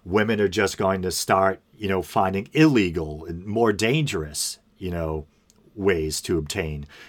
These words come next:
an abortion, or maybe even, um, going over the,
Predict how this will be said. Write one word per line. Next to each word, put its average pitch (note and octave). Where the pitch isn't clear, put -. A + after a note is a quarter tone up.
an G2
abortion, D#2
or G2
maybe G2
even, F#2+
um, E2+
going G#2
over G2
the, F#2